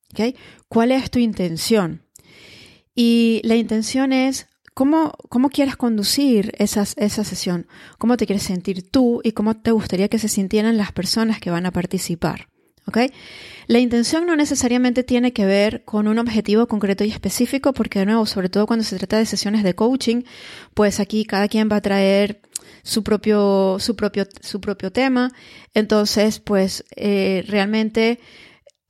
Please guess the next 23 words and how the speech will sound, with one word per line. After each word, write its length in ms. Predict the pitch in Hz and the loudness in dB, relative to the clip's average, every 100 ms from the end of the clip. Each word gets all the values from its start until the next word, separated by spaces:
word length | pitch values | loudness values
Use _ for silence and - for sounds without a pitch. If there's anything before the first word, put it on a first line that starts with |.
| - - - | -20 -20 -6
¿qué, 300 | 240 226 - | 0 0 0
qué, 220 | 226 208 | 0 0
qué 80 | 220 | 0
se 140 | - 240 | 2 2
va 60 | |
a 60 | 226 | 2
tratar 360 | 226 220 220 | 0 2 2
en 100 | 247 | 2
la 80 | 226 | 0
sesión? 380 | 208 202 220 226 | -2 -4 -4 -2
Pues 100 | 214 | -2
depende 280 | 202 190 202 | -2 -2 -2
un 40 | |
poco 200 | 202 202 | -2 0
de 60 | 233 | 2
lo 120 | 208 | 0
que 80 | 185 | 0
vaya 180 | 180 190 | -2 -2
trayendo 420 | 214 180 185 214 | -2 -2 -2 -4
cada 220 | 180 170 | -2 0
uno, 300 | 220 262 180 - - | 0 0 -4 -12 -12
¿no? 180 | 190 233 | -6 -6
Entonces, 440 | 214 - 214 - | -4 -4 -4 -4